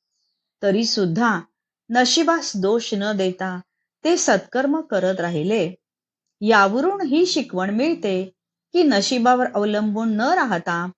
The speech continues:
स्वतःच्या हातांनी न थकता कार्य करत राहावे. दुसरे असे की सर्व गरिबांच्या समस्या सारख्याच असतात, त्यामुळे कोणताही भेदभाव न करता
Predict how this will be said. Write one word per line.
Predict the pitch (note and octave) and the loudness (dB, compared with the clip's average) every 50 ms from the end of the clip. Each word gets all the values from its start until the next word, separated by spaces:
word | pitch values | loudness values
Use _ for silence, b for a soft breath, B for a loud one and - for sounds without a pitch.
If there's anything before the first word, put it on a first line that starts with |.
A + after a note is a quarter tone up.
| _ _ _ _ _ _ _ | _ _ _ _ _ _ _
स्वतःच्या | - - F#3 F3 F3 - F#3 F#3+ F#3+ G3 G#3 G3+ D4 D4+ | -6 -4 -2 -2 0 0 0 2 2 2 2 2 0 0
हातांनी | D4+ C#4+ D4+ C#4 C#4 G#3 G#3+ A3 A3+ A3 A3 A3 | 0 0 -2 -2 -2 -2 0 0 0 0 0 0
न | A3 A3+ C4 D4 D#4 D#4 - | 2 2 2 0 0 -2 -2
थकता | B3 G3 - - - G3+ A3+ A#3+ | -4 -4 -4 -4 -4 -4 -4 -4
कार्य | A#3 - A3 F#3 E3 E3 F#3 G3+ | -4 -2 -2 -2 0 0 -2 -4
करत | G3+ - F#3 F3 F#3 F#3+ F#3+ | -4 -4 -2 -2 -2 -4 -2
राहावे. | A#3+ B3 A3+ F#3+ D3+ C#3+ C#3+ A2 D#3+ D#3+ - _ _ _ _ _ _ _ _ _ _ _ _ _ _ _ _ _ _ _ _ _ _ _ _ _ _ _ _ _ _ _ _ _ _ _ _ _ _ | -4 -2 -2 -2 -2 -4 -4 -6 -8 -12 -16 _ _ _ _ _ _ _ _ _ _ _ _ _ _ _ _ _ _ _ _ _ _ _ _ _ _ _ _ _ _ _ _ _ _ _ _ _ _
दुसरे | G#3+ B3+ B3+ - F4 F#4+ G4+ | 2 2 4 4 4 4 4
असे | G4 F#4 - - C#4 A#3+ A#3+ A#3+ | 4 2 2 2 2 4 4 2
की | A#3+ - C4+ D#4 | -2 -4 -4 -4
सर्व | D#4 - - D#4 F4 F#4+ G4 F#4+ | -2 2 2 2 4 4 2 2
गरिबांच्या | D#4 C#4 B3 A#3+ A#3 A3 A3+ A3+ A3+ A3 - A#3+ A#3+ | 2 2 2 2 0 0 0 0 0 -2 -2 -4 -4
समस्या | - A#3 G3 G3 G3 G3 G3 - - F3+ F#3 A3 - _ _ _ _ _ _ _ | -4 -4 -4 -2 -2 -4 -4 -4 -4 -4 -4 -4 -8 _ _ _ _ _ _ _
सारख्याच | - - - G3+ E3+ D3+ D#3 - - A#3 B3 B3 B3 | -10 -2 2 4 4 4 2 -2 0 -2 0 0 0
असतात, | F3 E3 - - - B2+ - - _ _ _ _ _ _ _ _ _ _ _ _ _ _ _ _ | -2 -2 -2 -8 -12 -16 -16 -16 _ _ _ _ _ _ _ _ _ _ _ _ _ _ _ _
त्यामुळे | - F3+ F3 E3+ E3+ F#3+ A3 B3 A3 F#3 G3+ G#3+ - _ _ _ _ _ _ _ | -6 -4 -2 -2 0 0 0 2 2 0 -2 -4 -10 _ _ _ _ _ _ _
कोणताही | - G3+ G3 G3 G3 F#3+ - G3+ G#3 G#3 C#4+ D#4 | -2 0 0 0 0 0 0 0 0 2 0 0
भेदभाव | B3 B3 A#3+ G#3+ F#3+ F#3+ F3 G3+ F#3+ G3 G3 G3 | 2 2 0 0 0 0 0 0 0 0 0 -2
न | G3 A#3+ D4+ F4 | 0 0 0 0
करता | - A#3+ F#3+ E3 D#3 - D#3 D#3+ E3 E3+ | 0 -2 -2 -2 -2 -6 -6 -6 -6 -6